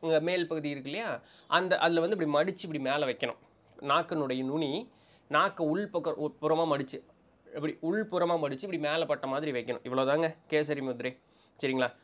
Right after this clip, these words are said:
ஒரு சிலருக்கு இந்த ந-, இந்த, இந்த நரம்பு இருக்கிறதுனால கொஞ்ச நாளைக்கு வலிக்கிற மாதிரி இருக்கும். ஆ, கொஞ்ச நேரத்துக்கு வைங்க. வலிச்சுது அப்படின்னு சொன்னா நார்மலா நாக்கை வச்சுட்டு, நாக்கை ஃப்ளாட்டா இப்படி மேல இப்படி அன்னத்துல இப்படி ஃப்ளாட்டாவே இருக்கிற மாதிரி வச்சுக்கோங்க. மடிக்கணும்னு அவசியம் கிடையாது, ஃப்ளாட்டா வச்சுக்கோங்க.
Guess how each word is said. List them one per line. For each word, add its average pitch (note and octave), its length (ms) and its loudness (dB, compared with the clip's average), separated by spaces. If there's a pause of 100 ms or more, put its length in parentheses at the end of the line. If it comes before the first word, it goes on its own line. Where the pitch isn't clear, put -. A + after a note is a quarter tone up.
(100)
ஒரு F#3+ 180 2
சிலருக்கு F#3 400 2
இந்த F3 160 2
ந-, D3+ 180 6
இந்த, C#3 600 2 (280)
இந்த D3+ 260 2
நரம்பு E3+ 360 4
இருக்கிறதுனால D3+ 380 2
கொஞ்ச F3 360 -4
நாளைக்கு D#3+ 460 0
வலிக்கிற D#3 240 -4
மாதிரி D3+ 260 -2
இருக்கும். C3 400 -4 (260)
ஆ, F3+ 200 2
கொஞ்ச F3 220 -2
நேரத்துக்கு F#3 380 0
வைங்க. E3 340 0 (120)
வலிச்சுது F3+ 320 0
அப்படின்னு E3 300 -2
சொன்னா C3 260 -4
நார்மலா D3 420 2
நாக்கை C#3 320 -2
வச்சுட்டு, F#3 360 -4 (340)
நாக்கை G#3 320 4
ஃப்ளாட்டா A3 600 2
இப்படி E3 200 0
மேல D3+ 200 2
இப்படி D3+ 180 -2
அன்னத்துல D3 300 -2
இப்படி C3+ 280 -6
ஃப்ளாட்டாவே F3 400 2
இருக்கிற D3 300 -2
மாதிரி C#3 200 -4
வச்சுக்கோங்க. A#2 200 -8
மடிக்கணும்னு E3 640 0
அவசியம் D3 320 -2
கிடையாது, B2+ 360 -4 (120)
ஃப்ளாட்டா D3+ 420 0
வச்சுக்கோங்க. F#3 340 -12